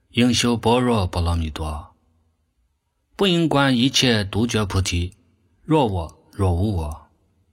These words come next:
何以故？一切独觉菩提，一切独觉菩提自性空。是一切独觉菩提自性，即非自性。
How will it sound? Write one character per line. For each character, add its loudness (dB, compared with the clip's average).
何 -8
以 2
故？ 2
一 2
切 2
独 0
觉 2
菩 0
提， -2
一 2
切 2
独 0
觉 -2
菩 -4
提 -2
自 0
性 0
空。 -2
是 2
一 2
切 2
独 0
觉 0
菩 -2
提 0
自 -2
性， 2
即 2
非 2
自 -2
性。 -4